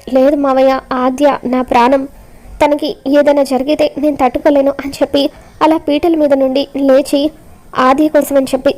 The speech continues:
శ్రీను పరుగులు తీస్తూ ఉంటే, రఘురామ్ కూడా ఆ వెనకాలే వెళ్తూ ఉంటాడు. మరోపక్క రామలక్ష్మి అలా బాధగా కూర్చొని ఉంటుంది. మరోపక్క ముహూర్తానికి టైమ్ అవుతూ ఉండడంతో, ఇక పంతులు గారు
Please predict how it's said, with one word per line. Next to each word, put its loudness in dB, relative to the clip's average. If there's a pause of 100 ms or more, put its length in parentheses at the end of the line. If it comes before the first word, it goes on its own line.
శ్రీను 2
పరుగులు 2
తీస్తూ 0
ఉంటే, 2
రఘురామ్ 2
కూడా 2
ఆ 2
వెనకాలే 2
వెళ్తూ 2
ఉంటాడు. 2 (440)
మరోపక్క 2
రామలక్ష్మి 0
అలా 2
బాధగా 0
కూర్చొని 0
ఉంటుంది. 2 (400)
మరోపక్క 2 (100)
ముహూర్తానికి 0
టైమ్ 0
అవుతూ 2
ఉండడంతో, 2 (360)
ఇక 2 (240)
పంతులు 2
గారు 4